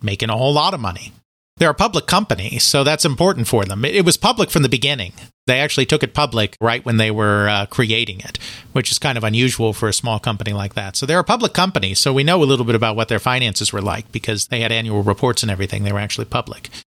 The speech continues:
They did very well. They had had a loss in nineteen seventy-two, and they made a profit of several million dollars in nineteen seventy-three. Actually, a profit of one point six million. It wasn't several million, but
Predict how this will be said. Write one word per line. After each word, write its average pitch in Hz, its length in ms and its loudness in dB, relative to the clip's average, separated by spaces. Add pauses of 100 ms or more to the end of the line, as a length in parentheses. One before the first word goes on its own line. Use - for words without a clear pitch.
(520)
They 120 120 -4
did 143 180 -2
very 165 260 4
well. 170 340 0
They 110 140 0
had 117 100 0
had 127 160 0
a 117 60 0
loss 131 400 0
in 131 140 -2
nineteen 123 320 0
seventy-two, 147 760 2
and 131 180 0
they 120 200 -2
made 117 260 -2
a 131 60 -6
profit 156 360 0
of 113 100 -2
several 117 260 0
million 120 260 2
dollars 139 400 0
in 113 80 0
nineteen 104 340 -2
seventy-three. 107 720 -6 (760)
Actually, 123 280 -2
a 107 40 -4
profit 123 260 0
of 120 60 0
one 120 160 2
point 120 200 0
six - 300 0
million. 98 300 -2
It 104 60 2
wasn't 110 260 0
several - 500 0
million, 101 440 -2
but 107 200 -6